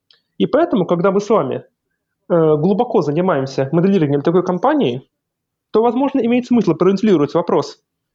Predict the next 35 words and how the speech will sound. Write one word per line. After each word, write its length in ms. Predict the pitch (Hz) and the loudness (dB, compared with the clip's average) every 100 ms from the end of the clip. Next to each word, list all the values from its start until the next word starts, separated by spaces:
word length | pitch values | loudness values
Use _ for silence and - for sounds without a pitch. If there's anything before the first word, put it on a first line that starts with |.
| _ _ | _ _
на 100 | 180 | -2
тему 260 | 196 233 165 | 0 0 0
наличия 380 | 165 202 - 147 | 0 -2 -2 -2
такой 500 | 170 - 170 131 - _ | -2 0 0 0 -6 _
квазидолговой 640 | - 208 190 156 160 190 170 | -2 -2 0 -2 0 2 2
кредиторки 680 | 160 156 247 - - 156 _ 165 | 0 -2 -2 -2 -6 -8 _ 0
на 100 | 165 | 2
ее 160 | 143 | 2
балансе 520 | 143 170 123 - 131 _ _ _ _ _ _ | 2 0 0 -4 -14 _ _ _ _ _ _
и, 80 | 233 | -2
по 120 | 254 | 0
сути, 260 | 294 233 196 | 0 -2 0
при 160 | 180 180 | 2 2
моделировании 540 | 170 170 277 302 180 | 2 2 2 2 0
расценивать 520 | 143 - 247 247 214 | 0 -2 -2 0 0
ее 100 | 196 | 0
не 100 | 156 | 0
как 160 | 160 302 | 0 -4
кредиторку, 440 | 196 175 151 139 | -2 0 0 0
а 40 | 202 | 0
именно 180 | 240 208 | 0 -2
как 200 | 208 151 | -4 -2
долг, 320 | 113 110 - _ _ _ _ | -2 -4 -16 _ _ _ _
чтобы 220 | - 175 - | -8 -8 -2
получить 360 | 170 175 254 | -2 2 2
более 340 | 190 202 151 143 | 2 2 2 2
адекватную 640 | 135 151 190 269 240 165 | 0 -2 -2 -2 0 -2
и 240 | 165 180 170 | 0 0 0
финансово 520 | 180 196 156 - 151 | 0 -2 -2 -2 0
более 460 | 165 165 131 127 _ | 2 2 2 -2 _
правильную 420 | 185 185 143 143 | -2 0 -2 -6
картину, 500 | 143 156 - 294 151 - _ _ _ _ _ _ | -6 -6 0 0 -2 -8 _ _ _ _ _ _
структуру 480 | - 208 - 208 | -6 -2 2 4
ее 140 | 160 160 | 4 2
капитала 640 | 160 151 - 277 220 - | 0 -2 0 2 0 -4